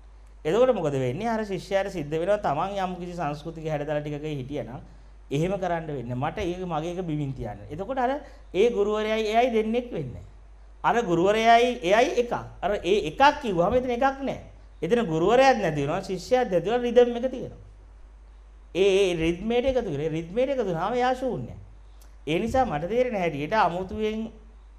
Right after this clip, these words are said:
ඒ කියන්නේ අපි නිවන හොයාගෙන එනවා නම් අපිට පෙන්නන ගුරුවරයා කිසිම හැඩතලයකට ඉන්න කෙනෙක් නෙවෙයි. අපි ඉස්සරහට අපිට පේන මායාව, ගුරුවරයා කියලා මායාවක්නේ පේන්නේ.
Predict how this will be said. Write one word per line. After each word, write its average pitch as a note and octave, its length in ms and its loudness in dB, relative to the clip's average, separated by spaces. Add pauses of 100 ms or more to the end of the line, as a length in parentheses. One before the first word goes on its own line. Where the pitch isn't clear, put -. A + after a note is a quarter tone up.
(500)
ඒ D3+ 160 -2
කියන්නේ F3+ 300 0
අපි F3 240 0
නිවන D#3 220 0
හොයාගෙන F#3 440 0
එනවා G#3+ 220 -2
නම් C#4+ 160 -4 (440)
අපිට E3+ 300 -2 (120)
පෙන්නන F#3+ 460 0
ගුරුවරයා G3 600 0 (440)
කිසිම G3+ 340 -10
හැඩතලයකට G#3 600 -2
ඉන්න G3 180 -8
කෙනෙක් G3 220 -10
නෙවෙයි. - 240 -16 (640)
අපි B2+ 260 -4
ඉස්සරහට F3+ 480 0 (460)
අපිට B2+ 320 -4
පේන D3+ 340 0
මායාව, C#3 500 4
ගුරුවරයා B2+ 320 0
කියලා D#3+ 160 0
මායාවක්නේ E3+ 560 0
පේන්නේ. F#3 360 -4